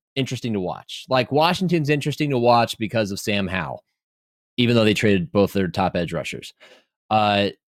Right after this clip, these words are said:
the Titans are interesting to watch because of Will Levis. The Texans are interesting to watch because of C J Stroud. DeMeco Ryans has a young and hungry defense that plays undisciplined at times, but tries hard. Like, you just have to find reasons to watch teams that aren't the cream of the crop,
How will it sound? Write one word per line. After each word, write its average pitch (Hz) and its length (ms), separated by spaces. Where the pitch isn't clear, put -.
the 117 160
Titans 147 380
are 151 140
interesting 139 440
to 131 80
watch 127 220
because 120 260
of 101 100
Will 107 160
Levis. 90 260
The 104 80
Texans 135 360
are 131 60
interesting 131 320
to 123 60
watch 123 240
because 110 360
of 104 240
C 120 140
J 117 120
Stroud. 110 460
DeMeco 110 280
Ryans 107 320
has 101 160
a 101 60
young 107 220
and 101 100
hungry 101 220
defense 98 340
that - 140
plays 110 200
undisciplined 104 480
at 87 100
times, 95 340
but 98 200
tries 104 260
hard. 78 200
Like, 110 220
you 131 120
just 147 160
have 170 140
to 175 80
find 160 300
reasons 123 480
to - 120
watch 104 360
teams 110 300
that 101 200
aren't 101 240
the 107 100
cream 107 240
of 92 80
the 87 60
crop, 92 400